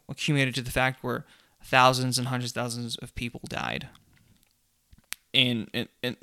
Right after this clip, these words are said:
all the judges, you see the constant overtaking, the constant oppression of Israel.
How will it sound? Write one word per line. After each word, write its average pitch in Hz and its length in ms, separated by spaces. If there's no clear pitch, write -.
all 135 280
the 131 120
judges, 123 440
you 123 120
see 123 420
the 143 80
constant 143 720
overtaking, 127 580
the 120 80
constant 127 500
oppression 123 480
of 113 80
Israel. 110 400